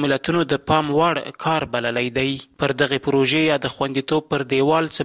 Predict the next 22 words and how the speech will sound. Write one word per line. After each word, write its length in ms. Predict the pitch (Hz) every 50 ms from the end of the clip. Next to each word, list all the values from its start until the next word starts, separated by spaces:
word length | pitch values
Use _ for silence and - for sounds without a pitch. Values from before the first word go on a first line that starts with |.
| 131 147
باندې 300 | 151 160 156 147 135 127 143
دوه 100 | 165 170 170
میلیارده 420 | 156 147 139 151 156 156 143 151 135 139
ډالر 260 | 131 135 160 170 165
ولګېدل 640 | 139 131 120 120 120 113 123 127 117 131 127 131 131 127 - - - - _ _ -
چې 80 | - 143 131 123
دوه 120 | 147 160 160 - -
څلوېښت 360 | 143 139 147 139 - - 151 139
مرسته 280 | 139 - - - - -
کوونکو 340 | 143 147 160 165 - 147 123
هیوادونو 480 | 131 139 135 131 131 131 160 170 175 175 170
یې 100 | 175 170 160 143
لګښت 380 | 127 123 143 135 113 - - - -
پر 140 | 147 151 135 135
غاړه 220 | 143 135 123 117 113 117 120
واخیست. 520 | 123 117 - - 147 135 - - - - - - _ _ - - 131
ملګرو 340 | 131 131 123 139 139 143 135 135 135
ملتونو 360 | 131 127 - 151 147 147 135 131
ویلي 380 | 131 131 147 160 160 165 165 165 156 - _ _ - 147
له 80 | 143 147 - 139 135
اټومي 260 | - 156 165 175 165 139 156
ذرو 180 | 151 160 160